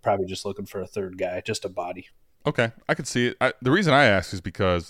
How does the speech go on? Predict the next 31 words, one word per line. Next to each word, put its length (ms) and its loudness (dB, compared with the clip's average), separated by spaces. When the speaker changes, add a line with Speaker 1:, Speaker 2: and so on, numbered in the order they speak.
Speaker 2:
Got-, 280 2
because 360 2
Goddard 380 2
is 100 -4
such 280 -4
a 60 -8
good 320 -4
blocker 520 -12
and 220 -4
still 260 0
poses 440 -4
as 160 -6
a 40 -18
great 320 -6
asset. 460 -6
And, 300 -8
you 100 -4
know, 280 -2
they 140 -4
did 160 -2
just 140 -6
pay 160 0
Hurts, 260 -4
but 160 -4
I 20 0
think 240 -6
they, 180 -2
for 280 -6
the 120 -4
next 320 -8
year 220 -4